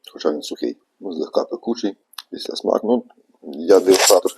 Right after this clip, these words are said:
звичайно, ще той, але мені, мені подобається, класно. Я раніше пробував два його різних джина, по-моєму, London Dry і смородиновий.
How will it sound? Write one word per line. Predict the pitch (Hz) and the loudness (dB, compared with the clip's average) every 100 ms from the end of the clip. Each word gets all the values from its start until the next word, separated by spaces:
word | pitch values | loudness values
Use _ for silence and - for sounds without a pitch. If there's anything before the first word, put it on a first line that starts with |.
| - | -12
звичайно, | - 82 85 85 82 85 | -10 -8 0 2 2 0
ще | - | -2
той, | 85 - 127 - - - - - - - - - | 2 4 4 0 -14 -16 -18 -18 -12 -12 -8 0
але | 69 | 2
мені, | 85 95 - _ | 2 0 -6 _
мені | - 107 | -4 0
подобається, | - 82 53 - - | 4 4 4 -2 0
класно. | 64 - - _ - - - | 2 2 -4 _ -20 -20 0
Я | 95 | 4
раніше | 98 95 - - _ _ _ _ _ _ _ - | 4 4 0 -6 _ _ _ _ _ _ _ 2
пробував | 90 76 76 | 4 4 2
два | - 85 | 6 4
його | 80 78 85 73 - _ _ _ _ _ _ - | 4 4 4 4 0 _ _ _ _ _ _ -8
різних | - 85 76 78 | 0 0 0 0
джина, | 90 110 - - _ _ | 2 2 2 -6 _ _
по-моєму, | - 76 78 76 73 | -6 -2 0 -2 2
London | 76 78 78 73 | 4 4 0 0
Dry | 90 104 98 | 6 6 4
і | - | -4
смородиновий. | - - 80 73 65 - | -2 4 4 4 -2 -8